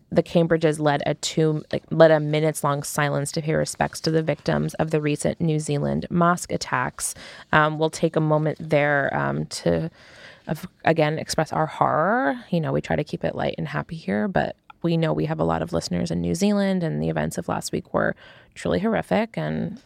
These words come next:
continue to horrify us. And if we have any Muslim readers, we're thinking, readers, listeners, we're thinking of you as well. Um, and I really like that,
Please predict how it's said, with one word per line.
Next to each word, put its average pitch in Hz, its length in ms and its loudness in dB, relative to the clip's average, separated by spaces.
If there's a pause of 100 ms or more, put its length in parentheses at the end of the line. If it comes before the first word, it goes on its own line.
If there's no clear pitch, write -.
(160)
continue 160 320 -2
to 165 80 0
horrify 156 460 2
us. 240 220 2
And 160 200 -2 (120)
if 160 120 -10
we 151 100 -2
have - 380 -8
any 147 200 0
Muslim 240 480 2
readers, 226 360 0
we're 147 80 0
thinking, 151 380 -4 (140)
readers, 123 360 -2 (220)
listeners, 196 420 4
we're 180 80 4
thinking 156 260 0
of 165 120 2
you 156 160 2
as - 160 -2
well. 196 360 6 (440)
Um, 156 200 2
and 151 120 -2
I 151 40 0
really 156 260 0
like 143 260 -2
that, 139 240 -2